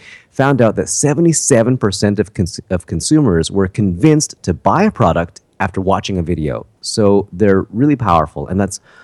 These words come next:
one of the main reasons why businesses should consider using an explainer video. They're totally non-threatening,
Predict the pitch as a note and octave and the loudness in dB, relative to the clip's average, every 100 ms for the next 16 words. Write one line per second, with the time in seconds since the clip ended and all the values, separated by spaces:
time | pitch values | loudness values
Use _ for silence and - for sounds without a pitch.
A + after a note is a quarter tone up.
0 | _ - C#3+ G#3+ B2+ B2 B2+ G#2+ A2+ F#2+ | _ 0 4 6 6 6 4 4 2 0
1 | E2 C#2+ E2+ G2+ G2 D2+ D2+ - D#2 G#2 | -4 -4 -2 0 0 0 -4 -8 -8 -6
2 | G#2+ G2+ E2 - F2 - - E2 - F3 | -4 -4 -4 -2 -4 -4 -6 -6 0 0
3 | B2 F#2 E2 G2 G2 G2 F#2+ F#2+ F#2 F2+ | 2 2 2 0 0 0 0 0 -2 -4
4 | E2+ - D#3+ D#3+ F#2 D#2+ C#2+ A#1 - _ | -4 -2 0 2 0 -2 -4 -6 -12 _
5 | _ _ _ F#2 E2+ D#2+ D#2 - B2+ F#3 | _ _ _ 2 2 2 -2 0 2 4
6 | D#3 C#3 A2 F2+ F#2 C3+ | 4 2 0 0 0 -2